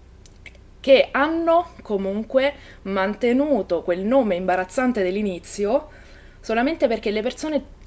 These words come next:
li riconoscevano così, in quel modo lì. E quello era diventato il loro brand, che poi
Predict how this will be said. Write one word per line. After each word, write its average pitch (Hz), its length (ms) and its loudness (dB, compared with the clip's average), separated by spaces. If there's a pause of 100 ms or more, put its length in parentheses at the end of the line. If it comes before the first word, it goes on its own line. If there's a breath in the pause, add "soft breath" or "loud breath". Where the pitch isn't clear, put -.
li 202 180 6
riconoscevano 202 680 -2
così, 175 320 -6 (180)
in 185 120 -10
quel 185 180 -6
modo 202 220 -4
lì. 185 260 -6 (460 loud breath)
E 254 200 -2
quello 427 500 4
era 214 200 2
diventato 220 600 0
il 190 100 2
loro 190 240 0
brand, 165 520 -4
che 226 120 -8
poi 202 720 0